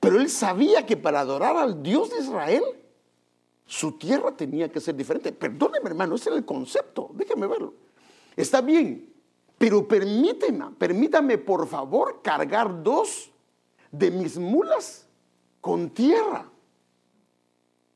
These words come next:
Esta palabra luego vamos a ver, porque ahí está la diferencia de los nombres. A esta tierra se le llama Adama. Hay una tierra que se llama Eretz y otra tierra que se le llama Sade.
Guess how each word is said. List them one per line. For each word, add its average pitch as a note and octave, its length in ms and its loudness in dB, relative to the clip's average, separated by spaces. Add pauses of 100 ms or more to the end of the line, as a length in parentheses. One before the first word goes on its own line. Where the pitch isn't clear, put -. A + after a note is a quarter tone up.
(300)
Esta G#3 200 2
palabra A3 460 2
luego G3 320 2
vamos A3 300 -2
a D3+ 80 -2
ver, A#3+ 180 0
porque C#3 240 -8 (180)
ahí D#3 120 -2
está G3+ 160 0
la G#3+ 80 4
diferencia F#3+ 520 0
de C3+ 100 -2
los B2+ 120 -2
nombres. E3+ 480 -4
A B2 100 -6
esta - 220 -4
tierra F3+ 240 -4
se C#3+ 140 -10
le A#2 80 -6
llama D3+ 360 -6 (300)
Adama. C#3 480 -6 (240)
Hay A#2 140 -6
una D3 180 -2
tierra C#3+ 260 -2
que C3 80 -12
se - 120 -16
llama A#2+ 440 -8
Eretz A#2 520 -8 (340)
y A#2+ 80 -10
otra A#2+ 160 -6
tierra C3 320 -4
que A2+ 80 -8
se A2 140 -14
le G2 160 -12
llama A2+ 380 -10 (300)
Sade. - 480 -12